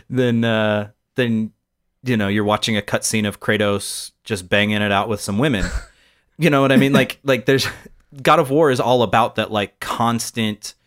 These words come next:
Speaker 1: amped up violence and aggression and action and all those things are just, like, over the top. And to now include a shop in the game seems like they're, like, an attempt to add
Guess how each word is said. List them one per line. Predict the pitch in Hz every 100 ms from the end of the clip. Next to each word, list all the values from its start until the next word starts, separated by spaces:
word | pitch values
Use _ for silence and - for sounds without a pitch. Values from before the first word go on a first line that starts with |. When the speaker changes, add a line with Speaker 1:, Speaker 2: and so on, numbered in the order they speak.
| _
Speaker 1:
amped | 117 120 - -
up | 107 101 _
violence | 113 104 107 113 107 107 -
and | 101
aggression | 92 - 107 - 110 104 101 98 92
and | 85
action | 101 110 - - 101
and | 98
all | 113 107
those | 101
things | - 110 98
are |
just, | 92 -
like, | 95 104
over | 98 92
the | 90
top. | - 98 - _ - - -
And | 117
to | 113 117
now | 120 143 160 123
include | 113 - 127 113
a | 95
shop | - - 127 143 - -
in | 107
the | 98
game | 87 92 87 92 - _ _
seems | - 147 135 123
like | 123 - _ _
they're, | 117 110 104 98 98 - _ _ -
like, | 131 113
an | 120
attempt | 107 - - 131 113
to | 117 -
add | 104 104 101 101 104